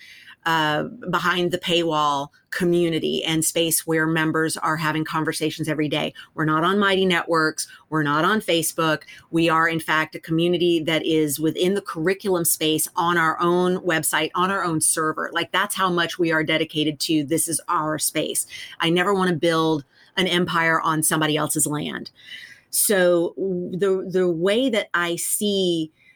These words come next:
the, the whole world of when we're, when we're at a tipping point for no longer needing a Facebook or an Instagram or even a Twitter, a space that is out there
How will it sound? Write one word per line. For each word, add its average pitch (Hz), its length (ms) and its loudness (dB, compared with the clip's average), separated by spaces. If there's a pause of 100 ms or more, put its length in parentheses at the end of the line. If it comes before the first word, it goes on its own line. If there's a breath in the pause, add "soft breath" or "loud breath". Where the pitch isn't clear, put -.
(180 soft breath)
the, 165 880 0
the 180 140 -2
whole 190 640 2
world 180 480 2
of 160 320 -2 (200)
when 190 480 0
we're, 175 240 0 (320)
when 185 240 0
we're 175 180 0
at 262 160 2
a 294 60 0
tipping 254 380 -2
point 220 600 -2 (100)
for 180 500 0
no 185 300 2
longer 202 360 0
needing 160 680 0 (340 loud breath)
a 170 160 0
Facebook 180 760 0
or 165 220 2
an 160 120 0
Instagram 160 960 0
or 156 360 0
even 151 220 0
a 151 40 -4
Twitter, 170 540 2
a 156 60 -2
space 190 420 0
that 170 260 -2
is 175 300 -2
out 190 260 -2
there 170 400 2